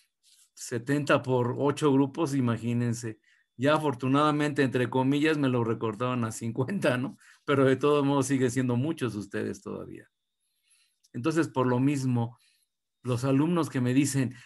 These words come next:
"Es que yo estaba esperando que usted se comunicara conmigo", pues, oigan,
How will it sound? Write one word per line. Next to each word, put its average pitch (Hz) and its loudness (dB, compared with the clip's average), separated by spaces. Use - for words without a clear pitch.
"Es 170 -2
que 185 2
yo 175 4
estaba 180 2
esperando 170 0
que 165 -6
usted 160 -2
se 156 0
comunicara 139 2
conmigo", 147 2
pues, 151 -6
oigan, 135 0